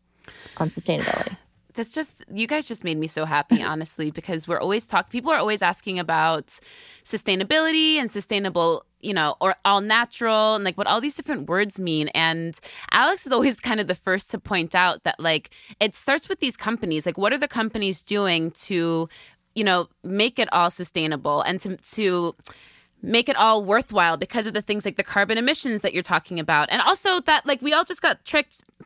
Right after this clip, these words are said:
Speaker 2: by, it's like, I have to rub my head because sometimes my mind is blown by, like, the trickery, <laughs> I guess, in, like, marketing. That, you know, these packages that are refillable that are supposed to be better for the environment are in fact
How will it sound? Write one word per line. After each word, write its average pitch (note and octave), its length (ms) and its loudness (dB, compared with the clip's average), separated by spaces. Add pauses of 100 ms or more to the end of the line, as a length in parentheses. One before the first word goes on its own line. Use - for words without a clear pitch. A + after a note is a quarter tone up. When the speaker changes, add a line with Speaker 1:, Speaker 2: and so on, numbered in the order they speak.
Speaker 2:
by, A#3+ 400 4
it's - 180 -2
like, B3+ 200 2 (100)
I B3 80 6
have B3+ 100 0
to D4 100 -2
rub C4 140 4
my C4 120 2
head A3+ 340 0
because F3+ 320 -2
sometimes A3+ 560 -2
my F#3 80 2
mind F#3 260 2
is F3 100 -4
blown E3 440 0
by, D#3+ 440 4 (460)
like, F3 300 0 (240)
the E3 340 4
trickery, A3+ 480 0
<laughs> - 0 -
I B3 80 2
guess, - 260 2
in, B3+ 100 4
like, G3 180 2
marketing. B3 540 2 (320)
That, A#3 240 4 (360)
you B3+ 120 2
know, A#3 140 4
these A3+ 280 -4 (100)
packages A#3 520 2
that G#3+ 100 2
are G#3 80 2
refillable A3+ 640 2
that G#3 120 4
are F#3 80 4
supposed A3 240 -4
to A3+ 60 -4
be G3 40 -4
better G#3 220 2
for G#3+ 120 -12
the G3+ 100 -2
environment F#3+ 600 2
are F#3 60 0
in F3 120 0
fact - 520 -2